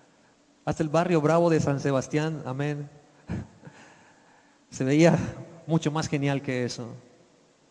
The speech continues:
Era cosa de niños. Y recuerdo que el hermano Daniel me dijo, "Mike, sé que estas cosas nos intimidan y nos meten miedo.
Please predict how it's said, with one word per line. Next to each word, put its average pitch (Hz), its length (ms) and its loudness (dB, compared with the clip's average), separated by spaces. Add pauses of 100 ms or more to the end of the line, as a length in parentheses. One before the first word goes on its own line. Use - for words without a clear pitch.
(160)
Era 147 160 -4
cosa 139 260 -4
de 127 100 -2
niños. 123 520 -8 (3000)
Y 143 40 2
recuerdo 175 380 4
que 160 80 -2
el 156 60 2
hermano 165 240 2
Daniel 151 280 0
me 151 120 0
dijo, 147 340 -2 (1500)
"Mike, 139 360 0
sé - 160 -4
que 143 100 -6
estas - 220 -8
cosas 135 320 -2
nos 123 160 -2
intimidan 123 680 -2 (960)
y 135 40 -8
nos 131 140 -6
meten 135 340 0
miedo. 135 460 -2